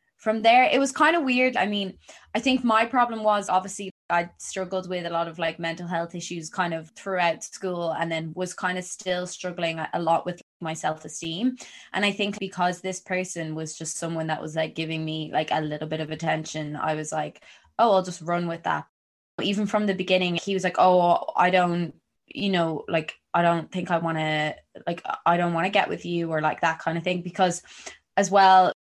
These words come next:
when I was in school and was going through whatever mental health issues, I got with a few people in our year, you know, not proud of it, but it happened. And so I think he had a real problem with that and was really like,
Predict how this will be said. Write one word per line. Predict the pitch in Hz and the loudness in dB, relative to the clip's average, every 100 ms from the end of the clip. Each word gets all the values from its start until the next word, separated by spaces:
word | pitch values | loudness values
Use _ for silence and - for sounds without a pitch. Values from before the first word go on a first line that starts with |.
| - | -2
when | 190 | 2
I | 175 175 | 4 4
was | 175 | 2
in | 175 | -2
school | 170 - 190 180 175 165 | -4 0 0 2 2 2
and | 165 170 - - | 2 -2 -4 -10
was | 170 170 175 170 | -6 -2 -2 2
going | 175 170 170 | 2 4 0
through | 170 170 170 170 165 160 160 - _ | -4 -4 -2 0 -2 -4 -6 -10 _
whatever | - 175 170 165 170 | -2 2 4 4 2
mental | 165 165 175 | 0 -2 0
health | 175 175 | 0 0
issues, | 180 180 190 175 - | -2 -2 -2 -2 0
I | 240 | 4
got | 240 220 | 6 6
with | 226 | 2
a | |
few | 220 240 | 2 2
people | 233 220 214 | 2 2 4
in | 202 | 4
our | 196 | 4
year, | 190 185 185 185 185 | 4 4 6 6 4
you | 185 202 | 2 2
know, | 180 175 175 180 170 - - - | 4 4 4 2 -4 -10 -14 -8
not | 220 226 214 196 | -2 4 6 6
proud | - 202 185 196 | 4 4 6 4
of | 185 | 4
it, | 185 185 180 | 6 4 4
but | 196 - _ _ | 2 2 _ _
it | - 196 | 0 2
happened. | 185 185 190 185 185 185 - | 2 2 2 4 4 2 2
And | 208 | 0
so | - 202 - | 2 2 2
I | 208 | 0
think | 226 214 | -2 -6
he | 208 208 | -6 -4
had | 214 | -2
a | 202 | -2
real | 185 180 180 | 0 -2 -2
problem | - 165 165 202 233 | -6 -6 -4 -4 -4
with | 254 262 - | -4 -4 0
that | 254 311 - | 2 2 0
and | 180 180 | -2 -2
was | 175 185 | -6 -6
really | 185 175 | -6 -2
like, | 160 | -2